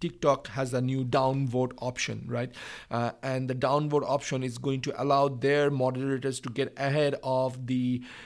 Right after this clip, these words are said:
um, curve and take down questionable videos and things like that. So this kinda ties right into that, and I'm so glad that we, I chose to cover it last week.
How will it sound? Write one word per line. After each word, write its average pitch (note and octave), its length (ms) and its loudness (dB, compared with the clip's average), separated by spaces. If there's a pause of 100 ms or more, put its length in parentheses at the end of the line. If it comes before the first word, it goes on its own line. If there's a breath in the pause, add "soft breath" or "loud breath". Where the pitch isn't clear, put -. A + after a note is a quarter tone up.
(180 loud breath)
um, A2+ 420 -4 (220)
curve F#3+ 580 10
and C#3 320 -2
take C#3+ 240 -2
down C#3+ 220 0
questionable C3 720 0
videos C3 420 0
and B2+ 140 -4
things C#3+ 240 -6
like A#2+ 140 0
that. B2 100 -2
So B2 140 -4
this C3+ 200 -4
kinda C3+ 220 -4
ties C3 380 0
right C3+ 240 4
into B2+ 300 -2
that, B2 360 0
and B2 140 -2
I'm B2 180 -2
so - 180 0
glad C3 280 2
that B2+ 180 0
we, C3 420 -2
I - 180 2
chose C#3 320 0
to - 80 -8
cover B2+ 340 2
it B2 100 -4
last A2+ 380 -4
week. G#2+ 180 -8